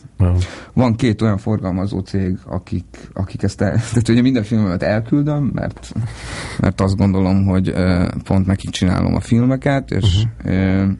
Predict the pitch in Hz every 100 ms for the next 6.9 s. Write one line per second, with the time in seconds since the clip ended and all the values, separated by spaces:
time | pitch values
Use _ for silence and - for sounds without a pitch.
0 | - - 98 107 98 95 104 98 104 98
1 | - 98 - 190 202 - - - 53 76
2 | 101 101 98 92 95 - - 98 95 92
3 | 95 - 95 92 - - - 92 98 -
4 | 101 78 - 107 - 98 104 101 - 95
5 | 87 101 - - 98 98 110 98 95 101
6 | 101 101 104 92 104 95 - 101 95